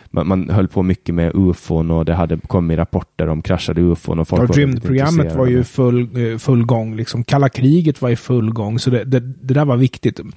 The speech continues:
Speaker 2: Det, det jag ska säga om den låten är ju att, ja,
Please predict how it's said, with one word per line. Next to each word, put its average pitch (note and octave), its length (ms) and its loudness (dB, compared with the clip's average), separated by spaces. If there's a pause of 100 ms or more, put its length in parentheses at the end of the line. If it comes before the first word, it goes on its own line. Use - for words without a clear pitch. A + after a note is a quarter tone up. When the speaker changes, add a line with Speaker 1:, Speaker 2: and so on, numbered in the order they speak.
(340)
Speaker 2:
Det, B2+ 200 2
det D3+ 120 2
jag D#3+ 80 2
ska E3+ 120 -2
säga F#3 200 2
om E3 100 2
den G#3 220 2
låten C3+ 400 0
är C3 100 2
ju A#2+ 160 2
att, A#2+ 260 -4 (280)
ja, C#3+ 200 -6